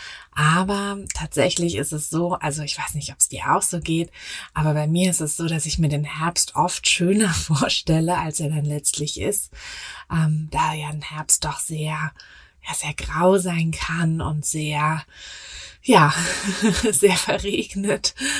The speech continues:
Also bei uns regnet's gerade so viel, dass man dieses, äh, ja, dieses schöne Farbspiel und das schöne Laubrascheln eigentlich total knicken kann.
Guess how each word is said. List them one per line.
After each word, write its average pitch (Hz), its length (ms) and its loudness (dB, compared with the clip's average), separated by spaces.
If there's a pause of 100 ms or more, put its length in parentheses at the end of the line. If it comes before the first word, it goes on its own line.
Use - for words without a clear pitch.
(200)
Also 185 300 2
bei 170 180 2
uns 175 280 0
regnet's 180 420 0
gerade 165 320 0
so 170 320 2
viel, 175 640 2 (600)
dass 175 260 6
man 160 260 8
dieses, 147 600 2
äh, 156 60 -2 (380)
ja, 156 220 -2
dieses 151 320 2
schöne 175 320 4
Farbspiel 170 1120 2
und 160 360 2 (540)
das 165 260 4
schöne 170 280 6
Laubrascheln 156 920 0
eigentlich 165 360 -2
total 160 460 -4
knicken 156 500 0
kann. 147 420 -2